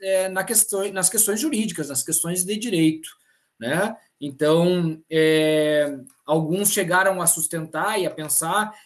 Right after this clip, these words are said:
em algo, né, em, em, em se adotar algum estado de exceção, é, e, e o Brasil, acho que de forma correta, não entrou neste caminho, né?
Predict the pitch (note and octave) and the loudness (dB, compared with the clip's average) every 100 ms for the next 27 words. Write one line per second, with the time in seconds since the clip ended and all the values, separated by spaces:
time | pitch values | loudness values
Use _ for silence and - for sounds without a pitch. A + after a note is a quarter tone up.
0 | - D#3+ D#3 D#3 D#3 D3 D3+ D#3+ F3+ D3+ | -10 -2 0 0 -6 -8 -2 0 0 -2
1 | E3 D3 D3+ - D#3 D#3+ D#3+ - F3 E3 | -4 -2 -4 -6 -10 -6 -2 2 2 2
2 | E3 E3 G3 F#3 D#3+ E3 D#3+ - D3+ D3 | 0 2 4 4 2 2 2 2 -2 -2
3 | C#3+ D3+ F#3 - F3+ G3 A#3+ C#4 - _ | -4 -4 0 0 0 0 -2 -4 -8 _
4 | _ - D3+ D3+ D3 D3 D3+ - E3+ E3+ | _ -6 0 2 2 2 0 -4 -12 -12
5 | F3 F#3 F3+ F#3+ D#3+ F#3+ C4 C#4+ B3+ - | -8 -4 0 2 0 -2 -2 0 0 -2
6 | A3+ - A3 A3 A3 A3 G3+ A3 B3 B3+ | -6 -4 -2 -2 -4 -4 -2 -2 -2 -4
7 | B3 A#3+ B3+ B3 A3+ A3+ A3+ B3 A#3 G#3+ | -2 -2 -2 -4 -6 -2 0 0 0 0
8 | G#3+ - A3 G#3+ G3+ E3+ E3 D3 B2+ D3 | 2 0 -2 -4 -2 -2 -2 -4 -6 -4
9 | G3+ A3 | -4 -6